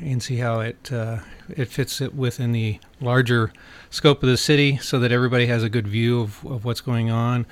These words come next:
And, uh, sometimes we have to do some, some, uh, coordination there. Uh, sometimes departments will see that, um, other departments are doing something that's, that's similar, and they can coordinate a lot better and,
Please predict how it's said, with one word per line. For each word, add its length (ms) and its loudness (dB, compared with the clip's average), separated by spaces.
And, 340 0
uh, 300 -2
sometimes 400 -2
we 80 -2
have 160 -4
to 100 -14
do 140 -2
some, 380 -2
some, 380 0
uh, 240 2
coordination 720 0
there. 320 -4
Uh, 420 -2
sometimes 460 -4
departments 480 0
will 80 0
see 220 0
that, 380 -2
um, 400 -2
other 200 2
departments 480 -2
are 40 -4
doing 220 -2
something 320 -4
that's, 280 -4
that's 340 -6
similar, 340 0
and 100 2
they 100 0
can 100 -4
coordinate 560 -2
a 100 -6
lot 220 -4
better 320 -2
and, 160 -2